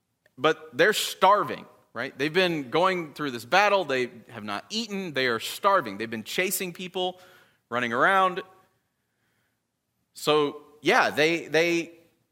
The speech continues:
disobeyed a command of the Lord, right? And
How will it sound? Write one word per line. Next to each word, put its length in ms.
disobeyed 760
a 40
command 400
of 60
the 80
Lord, 380
right? 260
And 320